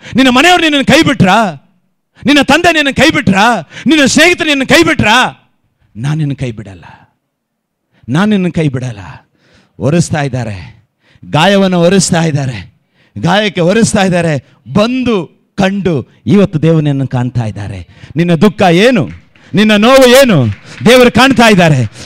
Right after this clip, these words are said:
ದೇವರು ನೋಡ್ತಾ ಇದ್ದಾರೆ. ಈ ವಾಕ್ಯಗಳು ನಿನ್ನನ್ನು ಸಂಧಿಸ್ತಾ ಇದೆ. ದೇವರ ಪವಿತ್ರಾತ್ಮನ ಕೃಪೆ ನಿನ್ನ ಜೊತೆ ಮಾತಾಡ್ತಾ ಇದೆ. ನಿನಗೋಸ್ಕರ ತಂಗಿ, ನಿನ್ನ ಬಾಳನ್ನು ಕರ್ತರು ಬದಲಾವಣೆ ಮಾಡಲು ಬಂದಿದ್ದಾರೆ. ನಿನ್ನ ಪರಿಸ್ಥಿತಿಯನ್ನ, ನಿನ್ನ ದುಃಖವನ್ನ, ನಿನ್ನ ನೋವನ್ನ, ನಿನ್ನ ವೇದನೆಯನ್ನ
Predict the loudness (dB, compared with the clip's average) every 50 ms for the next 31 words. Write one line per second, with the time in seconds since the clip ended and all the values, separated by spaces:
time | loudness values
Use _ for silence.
0 | 0 2 4 4 4 4 4 4 2 4 4 4 4 4 4 4 2 2 0 -2
1 | -4 -8 -12 -4 0 2 4 4 4 2 2 2 2 2 4 2 2 2 2 2
2 | 4 2 2 4 4 4 4 4 4 4 4 4 4 2 2 0 -2 -6 -14 -12
3 | -2 2 4 4 6 4 4 4 4 2 4 4 2 2 2 2 2 2 2 2
4 | 0 -2 -6 -6 0 0 0 2 4 4 4 4 4 2 2 0 2 2 4 4
5 | 4 4 4 4 2 2 4 4 2 4 4 2 0 -2 -4 0 2 2 4 4
6 | 4 2 2 2 2 2 2 0 0 -2 -2 0 0 2 2 2 2 2 0 0
7 | 0 0 2 2 2 2 4 4 4 4 4 4 2 2 2 2 2 2 2 2
8 | 2 4 4 4 6 6 4 4 4 4 4 4 4 4 4 2 2 2 4 4
9 | 4 2 0 -2 -8 -6 0 0 2 2 2 4 4 4 2 2 2 0 2 4
10 | 2 4 4 4 2 2 0 -2 -2 0 2 2 2 2 2 2 2 4 4 4
11 | 4 4 4 4 2 2 2 0 -2 -2 0 2 2 2 4 4 4 6 6 6
12 | 4 4 4 2 2 2 2 0 0 0 2 2 2 4 4 4 4 4 4 4
13 | 4 4 2 2 4